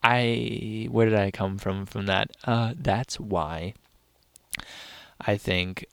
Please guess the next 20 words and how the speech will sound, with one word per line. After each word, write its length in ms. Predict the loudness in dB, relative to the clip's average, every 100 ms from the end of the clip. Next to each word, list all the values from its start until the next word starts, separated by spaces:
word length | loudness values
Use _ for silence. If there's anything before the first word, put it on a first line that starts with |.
| 2
our, 800 | 4 6 4 0 -2 -2 -4 -6 _ _ _ _
like, 360 | -8 -6 -12 -20 _ _ _ _
the 80 | -2
podcast 400 | 2 0 0 -2
views 200 | -2 -2
have 80 | -4
been 160 | -6
down. 220 | -6 -10 -14 _ _ _ _ _ _
That, 640 | -4 2 4 4 0 -8 -12 _ -2
along 520 | 2 4 2 0 0
with 400 | 2 0 -4 -18 -20 -20 -20 -20 -2
something 400 | 0 2 0 2
that 160 | 2
happened 460 | 0 -2 0 0 0
on, 180 | -2 -4
like, 220 | -8 -8
the 100 | -14
fourth 540 | -8 -6 -2 -4 -4
or 80 | -8
something, 720 | -6 -8 -8 -10 -8 -8 -12